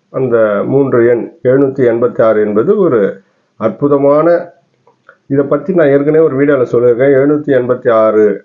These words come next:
அப்படின்னா என்ன அர்த்தம் அப்படின்னு சொல்லி, அது வந்து பிஸ்மில்லா அப்படின்னு நினைக்கிறேன். அதை பத்தி நான் விளக்கம் கொஞ்சம் டீட்டெயில்டா ஒரு வீடியோல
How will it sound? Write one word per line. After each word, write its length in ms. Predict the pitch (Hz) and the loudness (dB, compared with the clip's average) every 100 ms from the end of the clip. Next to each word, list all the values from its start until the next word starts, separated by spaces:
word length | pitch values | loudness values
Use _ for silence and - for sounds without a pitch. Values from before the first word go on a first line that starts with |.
| 104 | -4
அப்படின்னா 340 | 110 113 135 | -2 0 0
என்ன 260 | 110 123 120 | 0 0 0
அர்த்தம் 580 | 113 101 95 - 107 101 | 0 -2 -4 -4 -2 -2
அப்படின்னு 260 | 101 107 104 | -2 -2 -4
சொல்லி, 560 | - 95 117 185 139 - _ _ _ _ | -4 -4 0 -2 -4 -12 _ _ _ _
அது 180 | 131 131 | -2 -2
வந்து 160 | 139 | 0
பிஸ்மில்லா 540 | 156 135 135 160 135 127 | 0 -2 0 0 2 0
அப்படின்னு 220 | 107 117 | 0 -2
நினைக்கிறேன். 480 | 117 113 113 110 123 - - _ - | 0 0 0 0 -2 -6 -18 _ -8
அதை 160 | 117 110 | -4 -2
பத்தி 240 | 120 147 | -2 0
நான் 220 | 135 110 | 0 0
விளக்கம் 640 | 107 127 127 110 98 - - | 0 0 0 0 -2 -4 -4
கொஞ்சம் 240 | 117 104 98 | 0 0 0
டீட்டெயில்டா 480 | 135 139 131 139 131 | -2 -2 -2 -2 0
ஒரு 360 | 104 95 92 120 | -2 -4 -4 -6
வீடியோல 380 | 123 113 101 | -2 0 0